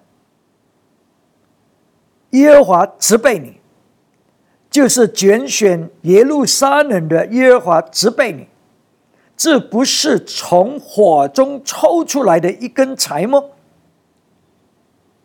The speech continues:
耶稣亚穿着污秽的衣服站在使者面前。所以，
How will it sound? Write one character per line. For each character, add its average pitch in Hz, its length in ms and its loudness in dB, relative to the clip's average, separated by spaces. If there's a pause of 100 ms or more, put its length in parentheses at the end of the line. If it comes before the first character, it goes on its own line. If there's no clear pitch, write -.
(520)
耶 208 180 4
稣 196 260 -2
亚 147 280 0 (120)
穿 202 420 -4
着 175 140 -4 (140)
污 240 240 -4
秽 185 200 0
的 156 120 -8
衣 185 220 -8
服 - 300 -12
站 156 300 -4
在 147 220 -2
使 151 460 -8
者 139 300 -8 (1800)
面 180 300 -2
前。 - 360 -12 (3250)
所 - 300 -2
以， 240 280 -4